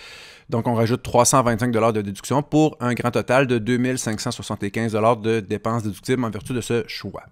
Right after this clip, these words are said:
La deuxième partie de l'analyse consiste à faire le choix qui nous est permis d'aller déduire toutes les dépenses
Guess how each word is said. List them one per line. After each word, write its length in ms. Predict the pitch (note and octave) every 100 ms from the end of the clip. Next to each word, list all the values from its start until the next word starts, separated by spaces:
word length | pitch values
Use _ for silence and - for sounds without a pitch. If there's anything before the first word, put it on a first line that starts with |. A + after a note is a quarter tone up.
| - - - _ _ _ -
La 160 | G2+ A2
deuxième 420 | C3 A#2+ D3 D3
partie 440 | B2+ - C#3 D3
de 280 | A2+ B2 B2
l'analyse 880 | - A2 A2 G#2 A2 C#3+ D#3+ C#3+ D3+ - - - _ _ _
consiste 580 | C3 B2+ - D#3 D3 -
à 180 | A#2 B2+
faire 260 | B2+ C3 C3+
le 140 | B2
choix 320 | A2 - C3+
qui 140 | D3 A#2+
nous 160 | G#2+
est 80 | A#2+
permis 480 | A2+ G#2+ A2+ C3 E3 - -
d'aller 520 | - A#2+ C3 C#3+ D3
déduire 500 | G#2 A#2 A2+ C#3+ C#3+
toutes 200 | - F3+
les 160 | C#3 A#2+
dépenses 580 | A2+ A2 B2 G#2 F#2